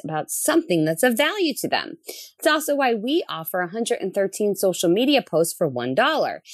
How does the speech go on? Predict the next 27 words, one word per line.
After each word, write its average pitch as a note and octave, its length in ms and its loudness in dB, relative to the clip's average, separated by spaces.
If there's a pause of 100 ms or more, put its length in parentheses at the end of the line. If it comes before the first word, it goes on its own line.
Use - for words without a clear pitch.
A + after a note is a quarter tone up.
(300)
It's A3 240 2
not C#4 400 -2
that B3+ 300 0 (360)
we B3 240 4
are A3 220 2
going A3 320 4
to G3 120 -4
do A#3 220 -2
that C4+ 160 2
for F3+ 160 0
someone. D#3+ 380 0
We're G3+ 80 0
not A3+ 240 -2
looking A3 300 2
to G#3+ 100 0
create F#3+ 420 2
all F3+ 200 0
of F3 80 2
their E3+ 100 6
social D3+ 340 2
media G#3+ 320 2
posts E3 440 2
unless D3+ 240 -2
they E3 100 6
become D3 320 0
a A#2 60 -2
client, D#3+ 680 2